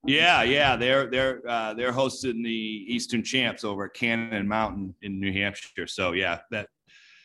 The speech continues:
we're, we're, we're looking forward to that. I mean, we start off with these this week and then Saint Mike's, and then we get a,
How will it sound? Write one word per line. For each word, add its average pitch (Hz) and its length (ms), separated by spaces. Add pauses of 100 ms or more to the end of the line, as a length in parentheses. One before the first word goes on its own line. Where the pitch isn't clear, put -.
(320)
we're, 104 200
we're, 104 360
we're 107 160
looking 110 340
forward 101 280
to 98 60
that. 98 240
I 92 60
mean, 95 160
we 98 160 (140)
start 107 260
off 104 300
with 90 240
these 104 520 (440)
this 107 280
week 104 240
and 92 100
then 95 100
Saint 104 300
Mike's, 98 420
and 95 120
then 98 100
we 98 100
get 98 200
a, 92 140